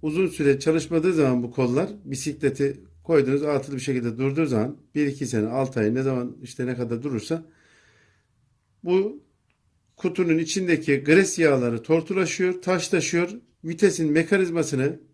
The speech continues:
çalışmasını engelliyor. Gördüğünüz gibi arkadaşlar, elde bile zor çalışıyor. Yani atmıyor vites,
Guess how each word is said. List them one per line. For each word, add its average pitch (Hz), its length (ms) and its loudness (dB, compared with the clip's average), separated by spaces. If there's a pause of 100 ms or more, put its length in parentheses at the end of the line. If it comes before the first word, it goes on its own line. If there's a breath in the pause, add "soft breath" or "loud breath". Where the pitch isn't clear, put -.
(580 soft breath)
çalışmasını 170 540 0
engelliyor. 165 400 2
Gördüğünüz 160 300 4
gibi 135 140 2
arkadaşlar, 127 340 -2
elde 180 320 2
bile 151 180 0
zor 160 200 4
çalışıyor. 104 460 -4 (1120 soft breath)
Yani 135 300 2 (220)
atmıyor 135 440 0
vites, - 440 -4